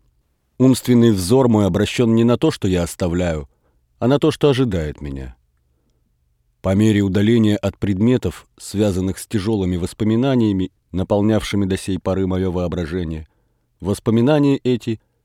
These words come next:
теряют свою силу и быстро заменяются отрадным чувством сознания жизни, полной силы, свежести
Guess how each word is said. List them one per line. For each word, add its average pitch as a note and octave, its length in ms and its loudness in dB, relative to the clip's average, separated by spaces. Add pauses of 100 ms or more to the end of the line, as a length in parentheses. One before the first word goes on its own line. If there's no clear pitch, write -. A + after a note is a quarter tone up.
(120)
теряют D#3 420 0
свою F2 300 -4
силу D3 420 -2 (500)
и A#2 80 0
быстро D3+ 360 0
заменяются A#2 640 2
отрадным B2 580 0
чувством G#2 540 -4 (160)
сознания F#2 720 -2
жизни, A#2 580 0 (560)
полной G2 540 2
силы, B2 460 -2
свежести F2+ 800 -2